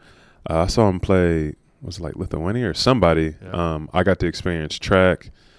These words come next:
Speaker 1: Uh, and when soccer plays, they don't play in the Olympic Village, or they didn't. They traveled around to see, or to different venues, and I got to see more of England because I got to see her travel. So, or I got to see her play. So that was,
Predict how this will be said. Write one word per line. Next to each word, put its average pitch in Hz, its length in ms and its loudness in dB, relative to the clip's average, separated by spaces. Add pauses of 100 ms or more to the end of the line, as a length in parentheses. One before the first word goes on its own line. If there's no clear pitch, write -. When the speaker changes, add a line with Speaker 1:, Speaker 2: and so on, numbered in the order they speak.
(300)
Speaker 1:
Uh, 78 280 -4
and 85 120 -2
when 85 100 -2
soccer 131 360 8
plays, 82 600 2 (340)
they 98 300 6
don't 92 260 0
play 92 220 4
in 82 60 -2
the 78 80 -2
Olympic 76 300 -4
Village, 73 500 -6 (480)
or 92 100 4
they 85 120 4
didn't. 78 360 0
They 85 120 2
traveled 85 460 4
around 92 540 4
to 87 100 -2
see, 87 420 -2
or 85 260 0
to - 140 -4
different 80 480 -4
venues, 92 480 2 (480)
and 87 220 2
I 85 100 2
got 82 240 2
to 85 80 -6
see 87 360 -2
more 85 340 0
of 76 340 -6 (340)
England 85 480 0
because 78 440 0
I 73 80 -2
got 76 160 -2
to 69 80 -8
see 73 180 -8
her 71 120 -6
travel. 78 480 -6
So, 76 320 -2 (300)
or 104 80 8
I 98 80 10
got 90 160 6
to - 60 -6
see - 160 0
her 76 120 -2
play. 80 380 0
So - 160 -4
that 90 160 4
was, 80 320 -4